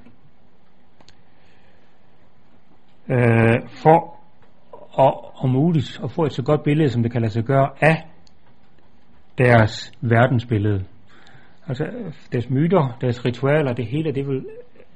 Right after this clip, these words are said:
når man så bagefter kan gå ind og analysere det, kan være med til at afdække noget om, hvad deres verdensbillede er, hvad det egentlig helt grundlæggende er,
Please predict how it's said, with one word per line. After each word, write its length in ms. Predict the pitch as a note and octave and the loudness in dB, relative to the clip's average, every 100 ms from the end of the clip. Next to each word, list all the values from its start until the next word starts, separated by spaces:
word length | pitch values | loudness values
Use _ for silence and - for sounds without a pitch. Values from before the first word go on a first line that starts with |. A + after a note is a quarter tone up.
| - - - | -20 -18 -8
når 220 | D3+ C#3 | -2 0
man 160 | B2+ A#2+ | 0 -2
så 160 | C#3+ C#3 | -2 0
bagefter 420 | D#3 C3 - B2 | 2 0 -4 -4
kan 160 | C3 | -4
gå 100 | A#2+ | -2
ind 140 | C#3 D#3 | -4 -2
og 60 | |
analysere 440 | B2 A2+ G#2+ D#3+ C#3+ | -2 -2 0 2 2
det, 180 | A2 - - - - - | 0 -6 -14 -20 -20 -6
kan 120 | A#2+ | -2
være 100 | A2+ | 0
med 140 | B2+ | 0
til 100 | B2+ | 0
at 60 | C#3 | 0
afdække 380 | C3+ B2+ C3+ B2+ | 0 0 -2 0
noget 220 | C3+ B2+ | 0 0
om, 120 | C3 | 0
hvad 200 | B2 B2+ | 0 0
deres 380 | A#2 A2+ - A2+ | 2 0 -2 0
verdensbillede 720 | A#2+ C#3 B2 - B2 B2 A2+ | 2 2 0 0 0 2 2
er, 160 | A2+ C3+ | 0 0
hvad 180 | B2 | -2
det 80 | C3+ E3 | -4 -2
egentlig 300 | D#3+ C#3 A2+ | -2 -2 -2
helt 200 | E3 B2+ | -4 -4
grundlæggende 760 | - - D#3 G3+ D#3 B2+ B2 A2+ | -10 -2 2 2 2 2 0 -2
er, 220 | C#3 | -2